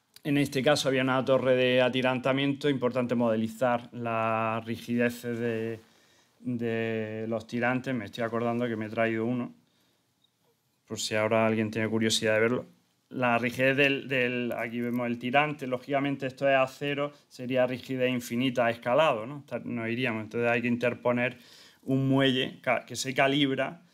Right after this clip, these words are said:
para que tenga la rigidez equivalente, porque si no sería otra estructura totalmente distinta. Yo a, a veces veo con, con alumnos que lo ven como una exageración,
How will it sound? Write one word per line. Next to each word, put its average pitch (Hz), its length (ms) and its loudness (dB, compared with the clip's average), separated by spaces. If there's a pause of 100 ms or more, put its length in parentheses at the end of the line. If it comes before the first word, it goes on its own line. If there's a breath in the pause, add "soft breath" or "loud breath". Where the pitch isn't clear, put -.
(320 soft breath)
para 123 240 2
que 120 140 -4
tenga 127 320 2
la 120 180 2
rigidez 120 720 -2
equivalente, 120 500 -2
porque 110 140 -6
si 113 80 -6
no 117 80 -4
sería 120 280 0
otra 120 200 0
estructura 120 500 -2
totalmente 117 600 -2
distinta. 120 480 -4 (360 loud breath)
Yo 139 140 4
a, 147 120 8
a 147 200 0
veces 147 460 2 (560)
veo 143 260 4
con, 135 320 2
con 135 240 0
alumnos 139 440 2
que 117 460 -6
lo 113 120 -8
ven 120 120 -2
como 135 140 -4
una 135 140 2
exageración, 139 880 -2